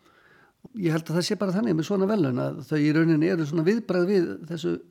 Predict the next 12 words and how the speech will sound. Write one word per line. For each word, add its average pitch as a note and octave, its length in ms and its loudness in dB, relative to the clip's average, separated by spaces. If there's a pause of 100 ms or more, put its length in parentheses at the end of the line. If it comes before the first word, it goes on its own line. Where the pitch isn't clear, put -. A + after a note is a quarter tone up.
(120)
heldarverki, E3+ 640 -4
þessu C3 200 -8 (100)
puði D#3 340 0
sem C3+ 160 -4
að C3+ 140 -6 (1000)
maður C3+ 180 2
hefur C3+ 80 0
staðið C#3+ 340 4
í F#3 40 4 (100)
með C#3 340 0
mikilli C#3 320 -4
gleði E3+ 280 2